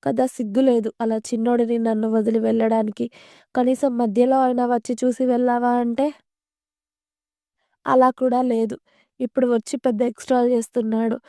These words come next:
అని అతడి బుగ్గలు, మీసాలు గిల్లి పెడుతుంది వేద. మరదలి కోపాన్ని, అలకని చక్కగా ప్రేమగా భరిస్తూ మెల్లిగా ఆమెను హత్తుకొని ఉయ్యాల ఊగినట్టుగా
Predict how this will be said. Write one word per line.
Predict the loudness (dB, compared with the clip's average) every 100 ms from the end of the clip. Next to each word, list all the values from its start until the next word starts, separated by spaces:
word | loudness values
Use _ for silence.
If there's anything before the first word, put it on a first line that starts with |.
| -20 _ -4
అని | 0 0 0 -4
అతడి | -2 -2
బుగ్గలు, | 0 -2 2 2 2
మీసాలు | 0 -2 0 0 2 0
గిల్లి | 2 2 2
పెడుతుంది | 0 0 -2 -4 -4 -6 _ -6
వేద. | -2 0 -2 -4 _ _ _ _ _ 0
మరదలి | 0 2 0 -2
కోపాన్ని, | -2 -2 0 -4 0 0
అలకని | 2 0 0 -2 -2
చక్కగా | -4 -4 -2 0 0
ప్రేమగా | 0 -2 0 0 0
భరిస్తూ | 0 0 -2 -2 -2 -2 -6 _ _ _
మెల్లిగా | 0 2 2 0 -2 -4
ఆమెను | -2 -2 -2
హత్తుకొని | -2 -4 -6 -2 0 2
ఉయ్యాల | 0 2 2 2 0
ఊగినట్టుగా | -2 -2 -2 -2 -2 -2